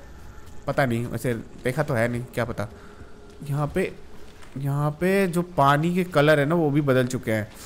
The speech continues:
पर मैं confirm हूँ वो radiation ही है। इसको तोड़ूँ कैसे मैं? टूटता है क्या ये? नो।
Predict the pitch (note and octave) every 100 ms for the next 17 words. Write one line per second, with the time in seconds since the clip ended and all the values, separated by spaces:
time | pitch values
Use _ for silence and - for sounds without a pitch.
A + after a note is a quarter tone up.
0 | - - A#3 A#3+ B3+ A3+ G3+ A#3 E3 F#3+
1 | F3+ F#3+ F3+ F#3+ F#3 A3 G#3+ C#3 C#3 A#2
2 | - - - - - - - G3+ G3+ G3+
3 | G#3 G3 D3+ D3 C3+ - - - - -
4 | - D3 G#3+ E3 C3 C3 A2+ - - -
5 | - - - - - - - - A2+